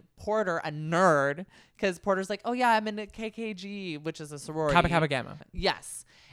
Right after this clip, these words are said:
Speaker 1: And Lisa's like, "Well, when I wa-, I swear when I was in school, the, the K K Gs were the cool girls, not, like, the nerds." Or she didn't say the nerds, but she was basically
Speaker 2: No.
Speaker 1: implying
Speaker 2: It was
Speaker 1: that
Speaker 2: weird. They were all, like, Sutton was basically implying that, like, "My daughter's a nerd." And so, like, we, but they both were.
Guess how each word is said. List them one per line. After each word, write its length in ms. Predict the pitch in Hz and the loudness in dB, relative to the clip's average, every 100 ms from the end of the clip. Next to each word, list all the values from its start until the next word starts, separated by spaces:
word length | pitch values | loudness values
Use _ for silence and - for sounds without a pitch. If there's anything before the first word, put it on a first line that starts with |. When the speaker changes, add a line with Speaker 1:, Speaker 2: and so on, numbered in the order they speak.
| - | -4
Speaker 1:
And 480 | 190 190 180 175 175 | 4 6 6 4 -4
Lisa's 440 | 190 202 208 202 180 | -4 0 0 -2 0
like, 200 | 170 156 | 0 2
"Well, 220 | 170 170 | 2 4
when 140 | 160 160 | 2 2
I 160 | 190 | 0
wa-, 100 | 220 - | -2 0
I 140 | 190 | 0
swear 540 | - - 214 196 208 180 | 0 -6 -2 4 6 6
when 100 | 175 | 6
I 120 | 170 | 6
was 120 | 185 180 | 6 2
in 80 | |
school, 280 | 175 - 165 | -6 -2 -2
the, 120 | 156 | -2
the 520 | 160 160 165 160 160 - | -8 -4 -4 -4 -8 -8
K 180 | 214 190 | -4 -4
K 160 | 214 175 | -2 -2
Gs 240 | 202 180 | -4 -2
were 100 | 180 | -4
the 80 | 170 | -4
cool 380 | - 185 190 190 | -6 0 0 0
girls, 480 | 165 139 147 156 | -2 -2 -4 -4
not, 160 | 175 175 | 0 2
like, 220 | 185 165 | 0 -2
the 80 | 170 | -4
nerds." 420 | 156 156 147 147 | -2 0 0 -2
Or 80 | 175 | -6
she 140 | 180 269 | -6 -6
didn't 160 | 247 | 0
say 100 | 240 | 0
the 120 | 196 180 | 2 2
nerds, 260 | 160 156 | 2 0
but 100 | 180 | -4
she 80 | 190 | -4
was 120 | 196 | -4
basically 240 | 190 202 262 | 0 4 12
Speaker 2:
No. 400 | 277 254 226 208 202 | 12 12 12 12 2
Speaker 1:
implying 600 | 208 208 208 208 185 175 269 | 0 2 6 8 8 6 6
Speaker 2:
It 60 | |
was 80 | 339 | 8
Speaker 1:
that 140 | 320 269 | 10 10
Speaker 2:
weird. 160 | 311 277 | 10 10
They 80 | |
were 80 | 254 | 10
all, 240 | 226 285 311 | 12 12 12
like, 180 | 262 247 247 220 | 8 2 -6 -6
Sutton 440 | - 285 330 349 | 0 0 2 2
was 160 | 302 214 | 4 6
basically 520 | 226 220 269 233 196 | 4 2 2 2 2
implying 540 | 202 - 202 180 165 156 | 0 2 4 4 4 0
that, 120 | 147 | 0
like, 140 | 156 | 0
"My 160 | 156 151 | 2 2
daughter's 380 | 151 147 147 139 | 6 6 6 2
a 80 | 143 | 2
nerd." 320 | 139 135 135 | 4 4 2
And 120 | 147 | 0
so, 180 | 185 180 | 4 4
like, 180 | 175 170 | 4 2
we, 100 | 214 | 4
but 200 | 220 233 | 6 8
they 100 | 214 | 8
both 320 | 196 214 196 | 10 10 8
were. 380 | 143 131 - | 0 -4 -6